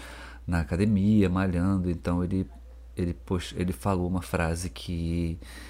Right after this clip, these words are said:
que não condizia com o que eu estava sentindo. Ele disse que eu tava, eu aparentava estar muito bem, e aquilo foi um tiro no meu peito. Eu sei que ele pode não ter falado aquilo por mal, e eu já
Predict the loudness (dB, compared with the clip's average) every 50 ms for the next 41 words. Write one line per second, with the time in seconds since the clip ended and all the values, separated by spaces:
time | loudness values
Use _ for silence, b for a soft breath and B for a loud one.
0 | B B B B B B B B -18 -18 -16 -14 -10 -6 -4 -2 0 0 0 0
1 | 0 0 0 2 2 0 0 0 0 0 2 2 0 0 0 2 2 4 4 2
2 | 2 2 2 2 2 2 0 -2 -2 2 2 2 2 2 0 0 0 0 0 0
3 | 0 0 0 0 0 -2 0 2 2 2 4 4 2 2 2 2 0 0 0 -2
4 | -2 -4 -4 -2 -2 -2 0 0 -2 0 0 -2 -4 -6 -10 -8 -2 0 0 0
5 | 2 2 2 2 2 2 2 2 2 2 2 0 -4 -2 -2 -2 0 0 -2 -2
6 | -2 -2 0 2 4 4 4 2 0 B B B B B B B B 2 2 2
7 | 2 2 2 2 2 2 2 2 2 2 -2 -2 2 2 4 4 4 4 4 6
8 | 4 4 4 2 2 4 4 4 2 -2 -6 -10 B B B B B B B B
9 | B B -2 -2 2 2 2 2 2 0 2 4 4 4 4 4 2 2 0 0
10 | 0 2 2 2 2 0 -2 -2 -4 -4 -4 -4 -4 -2 -2 0 0 0 0 0
11 | 0 0 0 0 -2 -2 -2 -4 -6